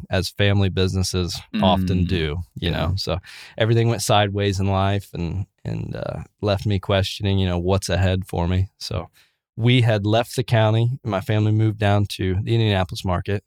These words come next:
Speaker 1: a small town north of Indianapolis. So at the time we moved, I would have been a, I think, a freshman in high school. Um, so just uprooted from everything I enjoyed and loved. You know, I, I farmed all the time. So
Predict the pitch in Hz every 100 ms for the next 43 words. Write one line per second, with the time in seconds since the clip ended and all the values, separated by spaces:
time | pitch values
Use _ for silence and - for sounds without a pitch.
0 | 120 113 104 - 101 92 104 104 104 95
1 | 98 95 92 90 87 - 92 - 87 -
2 | _ _ _ _ _ _ 113 107 - 143
3 | 147 139 127 120 117 113 107 104 104 101
4 | 95 92 95 - 107 113 - 117 107 -
5 | 117 92 95 87 - 90 85 90 - _
6 | _ 139 82 - - - 95 - - -
7 | - 127 127 123 120 123 120 117 117 -
8 | 104 104 104 110 107 107 98 101 104 101
9 | 95 87 92 92 107 90 85 - 95 98
10 | 95 98 101 - _ - 98 92 87 85
11 | - 98 - - - 90